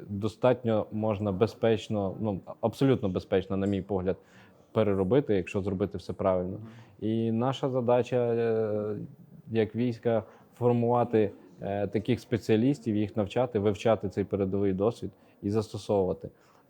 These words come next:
Speaker 1: М, і обов'язково працювати і дуже ретельно над правилами техніки безпеки. Це є необхідно. Е, боєприпаси будуть робитись кустарно, на мій погляд, ще досить тривалий період часу, і це нормально.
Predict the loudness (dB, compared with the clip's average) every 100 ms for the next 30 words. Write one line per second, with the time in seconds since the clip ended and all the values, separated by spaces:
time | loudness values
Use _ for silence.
0 | -8 -6 -2 0 4 4 4 4 6 6
1 | 8 6 4 0 0 2 4 4 2 0
2 | 0 2 2 2 2 2 2 0 -2 2
3 | 4 4 0 -2 -2 -4 -8 -8 -6 -4
4 | -6 -8 -20 -20 -20 -12 2 2 2 -2
5 | -4 -6 -6 -12 -20 -20 -20 -12 -6 -2
6 | 2 2 2 2 2 2 0 0 0 2
7 | 2 0 -4 -8 2 4 4 0 0 0
8 | 0 0 2 2 0 -6 _ -20 0 2
9 | 2 0 -4 -2 0 0 0 0 4 4
10 | 4 2 0 0 2 2 2 2 0 0
11 | -2 0 0 0 0 0 -2 -4